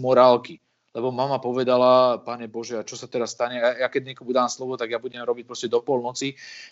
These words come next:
alebo aj, a keď budem málo spať, ale ja musím dodržať moje slovo. A,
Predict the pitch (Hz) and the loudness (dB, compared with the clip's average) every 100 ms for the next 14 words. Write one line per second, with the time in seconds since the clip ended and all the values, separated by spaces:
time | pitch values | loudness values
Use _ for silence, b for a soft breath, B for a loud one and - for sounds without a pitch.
0 | - 113 123 117 101 - 104 127 127 120 | -2 2 6 4 4 -6 -8 -2 -2 2
1 | 120 127 123 127 123 117 120 123 143 - | 2 2 -2 0 2 2 2 0 -4 -6
2 | 127 123 127 120 120 110 - 123 107 - | -4 -4 -2 -4 -4 -6 0 2 2 -2
3 | b b b b _ 107 107 107 107 107 | b b b b _ 0 4 4 4 2
4 | 107 | -2